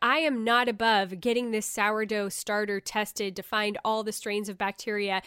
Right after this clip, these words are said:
and identify exactly where in our state they specifically came from." <laughs> I mean, like, that is the depth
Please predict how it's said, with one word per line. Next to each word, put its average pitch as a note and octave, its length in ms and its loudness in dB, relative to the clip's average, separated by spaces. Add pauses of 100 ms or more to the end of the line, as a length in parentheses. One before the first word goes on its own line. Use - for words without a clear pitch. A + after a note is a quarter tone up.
(180)
and A3+ 120 2
identify A3 520 2
exactly G#3 580 0
where G3+ 200 -2
in F#3+ 100 0
our F#3 120 0
state G3 400 -4
they G3 240 -2
specifically G3 680 -4
came G3+ 280 -6
from." A3+ 260 0 (160)
<laughs> - 160 -14
I G4 100 6
mean, F4+ 220 8 (160)
like, F#4+ 160 -2 (600)
that B4 500 8 (100)
is F#4+ 420 2
the D4 60 2
depth D#4 520 2